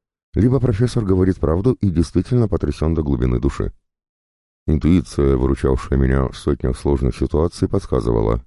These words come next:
Гинце не лжет. При всех изменениях в его поведении, при всей этой показной рациональности, настолько искренно изобразить потрясение невозможно. Даже самый совершенный искусственный интеллект не смог бы так точно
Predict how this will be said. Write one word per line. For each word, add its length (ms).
Гинце 560
не 120
лжет. 380
При 120
всех 280
изменениях 600
в 60
его 220
поведении, 840
при 140
всей 320
этой 160
показной 460
рациональности, 840
настолько 460
искренно 560
изобразить 480
потрясение 600
невозможно. 640
Даже 300
самый 320
совершенный 720
искусственный 720
интеллект 500
не 100
смог 280
бы 100
так 180
точно 380